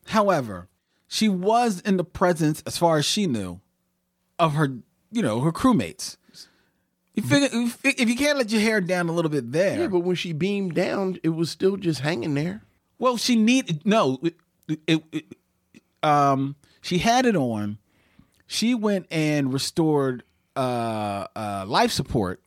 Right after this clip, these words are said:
Speaker 2: Right.
Speaker 1: So they were able to take it, the, open up their helmet. So, but then she was still in that oxygen area, so she needed it to breathe.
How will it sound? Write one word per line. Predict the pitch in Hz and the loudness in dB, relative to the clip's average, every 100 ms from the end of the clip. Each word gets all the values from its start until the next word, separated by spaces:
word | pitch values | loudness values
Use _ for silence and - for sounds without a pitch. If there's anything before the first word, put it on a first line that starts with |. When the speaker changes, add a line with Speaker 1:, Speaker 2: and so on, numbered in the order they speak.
| - | -2
Speaker 2:
Right. | 320 330 - - - | 0 0 -2 -12 -10
Speaker 1:
So | - 147 | 0 2
they | 165 | 4
were | 175 160 | 4 2
able | 165 180 160 | 2 2 2
to | 147 | 0
take | 190 - | 0 -2
it, | 139 - 127 | -6 -8 -6
the, | 143 135 - - | -2 -2 -4 0
open | 147 147 | 0 2
up | 135 110 | 0 0
their | 139 | 0
helmet. | 160 233 127 - | 2 2 0 0
So, | 185 | -2
but | 147 151 139 | 2 0 2
then | 185 202 | 0 0
she | 165 196 | 0 0
was | 175 | 0
still | - 202 190 - | -2 0 0 0
in | 180 180 156 | -2 -2 -2
that | 160 160 | -4 -4
oxygen | - 156 - 143 147 | -4 -6 -6 -8 -8
area, | - 247 208 | -4 -2 0
so | 143 156 | -2 -4
she | - | -2
needed | 185 208 151 | 0 2 0
it | 151 | 0
to | 156 | -6
breathe. | 135 311 175 92 | -4 -2 -2 -2